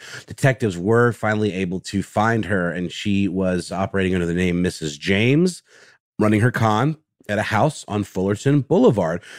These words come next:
where she was looking after a patient named Missus White. And again, highly recommend, uh, reading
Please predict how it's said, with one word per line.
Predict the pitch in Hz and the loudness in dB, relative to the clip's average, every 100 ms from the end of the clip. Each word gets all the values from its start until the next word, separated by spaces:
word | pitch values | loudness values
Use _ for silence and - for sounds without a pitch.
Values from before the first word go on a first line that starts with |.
| - | -12
where | - | -8
she | - | 0
was | 113 92 | 0 0
looking | 120 123 | -2 0
after | 104 107 107 113 104 - _ _ _ _ - - | 0 -2 0 0 0 -4 _ _ _ _ -18 -8
a | |
patient | 104 110 107 107 | 0 2 2 0
named | 92 95 87 | -2 0 -2
Missus | 82 92 - 76 | -2 -4 -6 -8
White. | 69 73 73 - - _ - - - _ - | -6 -4 -4 -6 -16 _ -20 -20 -20 _ 0
And | 98 | 2
again, | 85 92 76 - _ _ _ _ _ - | 2 0 -2 -8 _ _ _ _ _ -8
highly | - 110 104 | 2 4 4
recommend, | 101 98 92 90 87 | 2 -2 -2 -2 -4
uh, | 87 87 | -6 -6
reading | 90 95 90 90 90 | -4 -4 -2 -2 -6